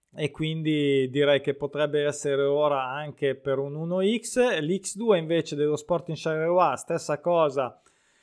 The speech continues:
con la doppia chance esterna. Qui ci sono anche cinque somme gol dispari e abbiamo questo Santruiden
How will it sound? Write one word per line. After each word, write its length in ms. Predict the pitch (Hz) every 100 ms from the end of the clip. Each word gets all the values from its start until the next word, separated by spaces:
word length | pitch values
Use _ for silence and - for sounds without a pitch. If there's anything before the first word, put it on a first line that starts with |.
| _ _
con 180 | - 165
la 120 | 165
doppia 260 | 170 180 185
chance 320 | - 175 170
esterna. 500 | 185 - 214 240 220
Qui 120 | - 185
ci 120 | 170
sono 180 | - 160
anche 200 | 156 165
cinque 360 | - 180 170
somme 320 | 160 175 175
gol 200 | 175 190
dispari 600 | 180 202 208 - 226 233
e 160 | 185 156
abbiamo 1160 | 147 143 156 165 165 160 156 147 143 131 127 - _ _ _ _ _ _ _ _ _ _ _ _
questo 260 | - 151 165
Santruiden 1120 | 151 190 202 202 185 185 180 185 190 190